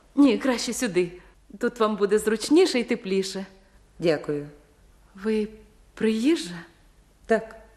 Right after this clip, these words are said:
Speaker 1: Чи далеко ви живете?
Speaker 2: Не дуже. У кожному разі звідси не видно, як кажуть часом. До речі, з цього містечка справді мало що видно.
Speaker 1: Хто його знає? Той, хто прожив тут ціле життя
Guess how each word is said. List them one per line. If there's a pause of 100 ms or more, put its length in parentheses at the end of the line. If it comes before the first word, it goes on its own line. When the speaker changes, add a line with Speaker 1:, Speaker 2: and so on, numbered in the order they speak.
(540)
Speaker 1:
Чи
далеко
ви
живете? (680)
Speaker 2:
Не
дуже. (540)
У
кожному
разі
звідси
не
видно,
як
кажуть
часом. (580)
До
речі,
з
цього
містечка (180)
справді
мало
що
видно. (220)
Speaker 1:
Хто
його
знає? (720)
Той,
хто
прожив
тут
ціле
життя